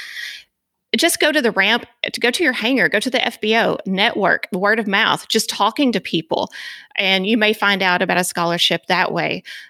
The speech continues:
And I'm a big fan of social media, of course, you know, podcasting, but I know at least for women, there's a lot of really good Facebook groups. And on a whim, they may decide they'll get a donation and decide to throw up a scholarship. This happened literally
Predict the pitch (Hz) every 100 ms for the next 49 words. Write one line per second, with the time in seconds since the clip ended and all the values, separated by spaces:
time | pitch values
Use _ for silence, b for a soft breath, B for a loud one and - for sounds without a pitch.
0 | - 202 202 190 - 233 294 294 247 226
1 | 240 220 208 - 220 214 202 202 208 202
2 | 196 _ - 226 - - 202 160 156 262
3 | 269 254 220 220 - 202 202 B B B
4 | - 214 196 185 - 302 302 254 269 -
5 | 240 220 196 208 220 202 190 185 220 185
6 | 180 185 233 247 233 214 196 180 - 190
7 | - 247 262 262 262 262 - B B B
8 | 208 202 202 202 202 _ _ _ 226 240
9 | 233 202 233 285 269 254 247 - - 226
10 | 247 247 233 220 208 - 220 214 247 247
11 | 226 214 202 202 262 - 202 190 202 -
12 | 226 202 - 220 208 202 - 208 202 208
13 | 262 254 277 233 202 190 214 262 233 202
14 | 185